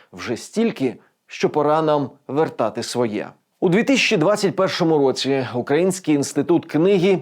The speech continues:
уперше видав повне, нецензуроване академічне зібрання творів Лесі Українки у чотирнадцяти томах.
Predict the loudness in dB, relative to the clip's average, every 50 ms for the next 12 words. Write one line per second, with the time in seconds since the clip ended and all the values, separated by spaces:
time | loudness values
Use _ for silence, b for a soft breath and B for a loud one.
0 | -4 -12 _ _ -10 -10 -10 -4 _ 0 2 2 0 0 0 0 2 2 2 2
1 | 2 0 -2 -6 -12 _ _ 2 4 4 4 4 2 2 2 2 0 0 -2 B
2 | B B -2 0 2 2 2 2 2 0 0 2 2 2 2 4 4 2 2 2
3 | 2 2 2 0 -2 B B B _ -6 -4 -2 -2 2 2 2 4 4 2 0
4 | -2 -2 -2 -2 0 0 0 0 2 2 2 0 0 0 -2 -2 0 0 2 2
5 | 2 2 4 4 2 2 2 0 -2 -2 0 0 2 2 2 0 0 0 -2 -2
6 | B B B B B B 0 0 0 0 -2 -4 -2 0 0 0 0 2 0 0
7 | 0 -2 0 0 0 -2 -2 -6 -6 -4 -2 -2 -2 -2 -4 -6 -12 -18 -20